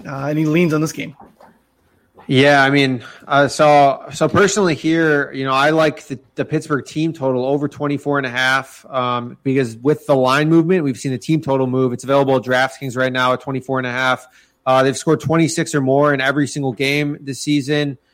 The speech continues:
Speaker 2: Uh, Tennessee's defense now, I mean, ranks twenty-second rushing success rate allowed, thirtieth in passing success rate allowed.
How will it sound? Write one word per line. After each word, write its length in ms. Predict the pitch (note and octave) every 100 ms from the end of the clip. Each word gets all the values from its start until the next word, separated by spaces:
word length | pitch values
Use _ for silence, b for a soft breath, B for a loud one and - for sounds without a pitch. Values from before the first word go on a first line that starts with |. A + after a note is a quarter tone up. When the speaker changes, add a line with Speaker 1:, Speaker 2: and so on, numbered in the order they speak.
| _ -
Speaker 2:
Uh, 300 | A#2+ B2 A#2+
Tennessee's 480 | G#2+ C#3+ D#3+ D3+ C3
defense 760 | C#3+ C#3+ D3+ D3 C#3 - - -
now, 320 | C3 C3+ B2+
I 80 | B2+
mean, 180 | C3+ C3
ranks 340 | C3+ C3+ -
twenty-second 640 | - D3+ D3 - C#3+ C#3 C3+
rushing 340 | C3+ - C#3
success 420 | - A#2+ C#3+ C3
rate 100 | C#3+
allowed, 360 | C3 C3 C3 C3
thirtieth 400 | C3+ C#3+ C3+ -
in 100 | B2
passing 380 | B2+ C3 C3+ A#2+
success 420 | B2 A2+ C3 C3+
rate 100 | C3
allowed. 460 | B2+ B2+ C3 C3